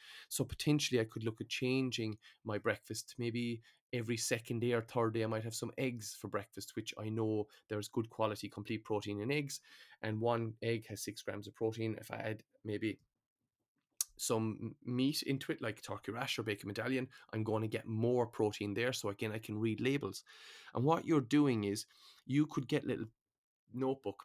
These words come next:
beside your, um, cooking area in the morning, and you could write down your breakfast and say you had, you had three eggs and you had two turkey rashers. Okay, three eggs is three sixes is eighteen, that's eighteen grams of protein, and I'm taking in two turkey rashers and I see that they have about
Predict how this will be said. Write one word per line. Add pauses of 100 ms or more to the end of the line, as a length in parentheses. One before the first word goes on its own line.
beside
your,
um, (200)
cooking
area
in
the
morning,
and
you
could
write
down (480)
your
breakfast
and
say
you
had,
you
had
three
eggs (260)
and
you
had (240)
two
turkey
rashers.
Okay,
three
eggs
is
three
sixes
is
eighteen,
that's
eighteen
grams
of
protein, (400)
and
I'm
taking
in
two
turkey
rashers
and
I
see
that
they
have
about